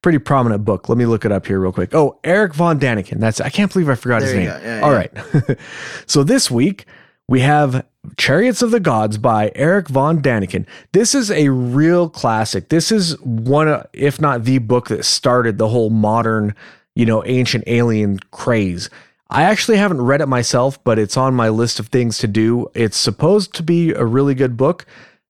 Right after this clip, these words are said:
Speaker 1: and I want to check it out. I don't know. I can't say for certain if I believe anything in there 'cause, like I said, I haven't read it. But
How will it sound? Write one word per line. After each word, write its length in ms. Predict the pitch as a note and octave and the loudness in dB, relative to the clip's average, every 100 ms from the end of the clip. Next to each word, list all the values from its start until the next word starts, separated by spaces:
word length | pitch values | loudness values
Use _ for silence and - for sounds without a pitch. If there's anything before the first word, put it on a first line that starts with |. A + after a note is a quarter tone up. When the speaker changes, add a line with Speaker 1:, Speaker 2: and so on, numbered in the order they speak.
| _ | _
Speaker 1:
and 220 | B2 A#2 | 0 2
I 40 | A2+ | 2
want 240 | A#2 C#3 | 2 2
to 60 | C3 | 0
check 260 | - C#3+ | 0 0
it 60 | A#2+ | 0
out. 280 | C3+ D#3 - | 0 0 -4
I 140 | - C#3 | 0 2
don't 220 | D#3+ D3 | 2 2
know. 400 | D3+ D#3+ D#3+ D3+ | 2 4 2 0
I 80 | C3 | -6
can't 300 | - D#3 C#3 | -2 -2 0
say 180 | D#3 D3+ | 0 0
for 140 | C#3+ | -2
certain 360 | - D3 C#3+ C#3+ | 0 0 0 -2
if 160 | C3 | 0
I 220 | B2 A#2 | 0 0
believe 380 | A2+ A2+ A#2 B2 | 0 0 0 2
anything 300 | A#2+ A#2 B2 | 0 0 0
in 100 | A#2 | 0
there 160 | A#2 A#2+ | 0 -2
'cause, 200 | A2 G2 | -4 -4
like 220 | G2 G#2 | -4 -2
I 60 | G#2 | -2
said, 180 | A2 G#2 | 0 0
I 40 | |
haven't 160 | G#2 A2 | 0 0
read 160 | F#3+ | 0
it. 120 | F3+ | 0
But 240 | B2+ B2 | 0 0